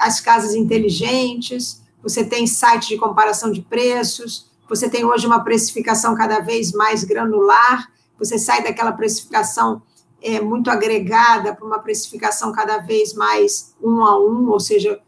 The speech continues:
centrada no cliente, né? E você tem também, por exemplo, em, em automóvel, como a gente vai falar aí depois, você tem aquela,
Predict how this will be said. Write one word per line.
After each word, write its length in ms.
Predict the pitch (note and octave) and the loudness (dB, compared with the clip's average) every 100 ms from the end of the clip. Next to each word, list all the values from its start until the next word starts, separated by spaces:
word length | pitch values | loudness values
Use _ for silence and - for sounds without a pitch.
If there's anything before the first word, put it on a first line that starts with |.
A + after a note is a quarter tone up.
| _ | _
centrada 640 | - A3+ G3 A3 A3 A3+ | -6 -4 -4 2 4 4
no 160 | G#3 G3+ | 2 0
cliente, 880 | G#3 G3+ G#3 A3+ A#3 A#3+ - C4 C4+ - _ _ - | 2 2 2 0 -4 -6 -4 -4 -4 -6 _ _ -12
né? 340 | A3 A3 A#3+ - - - - | -6 -6 -6 -12 -20 -20 -2
E 300 | B3+ C4+ D4+ | 2 4 4
você 260 | C4 B3+ | 2 0
tem 240 | C4 C4+ C4+ | 0 0 2
também, 280 | C4 A#3+ B3 | 2 0 0
por 80 | A#3+ | 0
exemplo, 240 | A#3+ A#3+ | -2 -2
em, 420 | A#3 A3 G#3+ A3 | -4 -4 -4 -4
em 60 | G#3+ | 0
automóvel, 640 | G#3+ G#3 G3+ A3 C#4 C4 | 0 -2 2 6 6 4
como 100 | G#3 | -4
a 60 | G3+ | -6
gente 180 | G#3 G3+ | -6 -6
vai 140 | G3+ | -4
falar 240 | G3+ G#3+ | -2 0
aí 140 | G3+ G#3 | 0 -2
depois, 720 | G3 G3 B3+ C4+ C4+ - - _ - | -4 -2 2 2 2 -2 -12 _ -6
você 200 | A3 B3 | -2 0
tem 140 | B3+ | 2
aquela, 480 | B3+ B3 B3+ B3 | 2 4 4 2